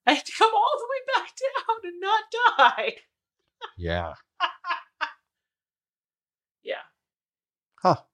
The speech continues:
Speaker 2: You didn't tell me that. Why didn't you tell me that?
Speaker 1: I did tell you that. As soon as I got back down, I was like, "Need inhaler, dying."
Speaker 2: But you didn't tell me that you had had an attack at the top.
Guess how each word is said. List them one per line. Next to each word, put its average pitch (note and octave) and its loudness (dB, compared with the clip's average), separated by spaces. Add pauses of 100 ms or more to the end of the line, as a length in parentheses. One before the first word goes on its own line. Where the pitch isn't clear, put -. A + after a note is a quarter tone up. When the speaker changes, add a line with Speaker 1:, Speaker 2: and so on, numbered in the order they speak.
(460)
Speaker 2:
You A#2+ -6
didn't B2+ -2
tell C3 2
me D#3 -2
that. D#2+ -4 (1000)
Why F2+ -4
didn't F#2 -6
you A#2+ -20
tell D#2+ -6
me D#2 -18
that? D#2+ -10 (160)
Speaker 1:
I B3+ -20
did A4 -18
tell - -2
you E3+ -10
that. E3+ -14 (1120)
As F#3+ -18
soon C#4+ -12
as C4 -10
I C#4 -6
got C4+ 0
back B3 0
down, A#3+ -2
I F3 -6
was F3 -10
like, F3 -6
"Need F#3 -18
inhaler, E3+ -14
dying." C3 -12 (1200)
Speaker 2:
But A#2+ 0
you A#2+ 4
didn't G#2 2
tell G2+ 4
me F#2+ 4
that D#2+ 2
you D#2 -2
had D#2 -2
had E2 2
an D2+ -2
attack E2 -2
at - -20
the - -20
top. D#2 2